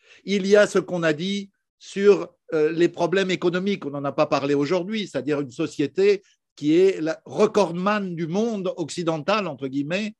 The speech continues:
si elle est occidentale, euh, des, de la pauvreté, des inégalités. Il y a les questions que j'ai traitées de rapport entre laïcs et religieux. Il y a les problèmes de la mémoire, et la mémoire, elle n'est pas figée, euh, Sylvain l'a bien montré. Il y a ce cinéma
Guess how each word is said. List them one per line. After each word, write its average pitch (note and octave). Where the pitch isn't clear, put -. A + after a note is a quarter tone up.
si -
elle B2
est C#3+
occidentale, D3+
euh, C3+
des, D3
de D#3+
la D#3
pauvreté, D3+
des D#3
inégalités. D#3+
Il E3
y F#3+
a F#3+
les E3
questions D#3+
que D3
j'ai C3
traitées G3+
de E3
rapport D3+
entre D3
laïcs D#3
et D3+
religieux. F3
Il E3+
y F#3
a G3+
les F3
problèmes G3
de D#3
la D3
mémoire, F#3+
et C#3+
la C3+
mémoire, D3
elle C#3+
n'est C3
pas B2+
figée, F#3
euh, B2+
Sylvain B2+
l'a B2+
bien B2
montré. E3
Il D#3+
y F#3+
a F#3
ce F3+
cinéma F3+